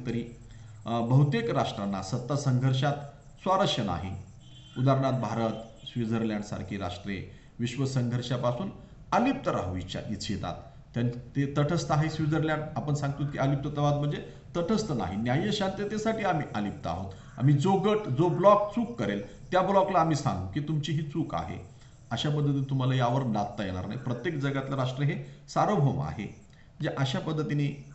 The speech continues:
टीका आपल्याला घेता येते. त्यानंतरची पाचवी टीका आहे, मॉर्गनथॉ व्यक्तीला स्वार्थी प्राणी मानतो, परंतु व्यक्तीमध्ये चांगले गुण असू शकतात,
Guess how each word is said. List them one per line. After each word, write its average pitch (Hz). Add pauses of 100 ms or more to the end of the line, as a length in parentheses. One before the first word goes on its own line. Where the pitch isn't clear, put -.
टीका 117
आपल्याला 110 (380)
घेता 92
येते. 82 (340)
त्यानंतरची 151
पाचवी 156
टीका 151
आहे, 147 (460)
मॉर्गनथॉ 147 (140)
व्यक्तीला 135
स्वार्थी 156
प्राणी 110
मानतो, 98 (240)
परंतु 156
व्यक्तीमध्ये 156
चांगले 160
गुण 185 (200)
असू -
शकतात, -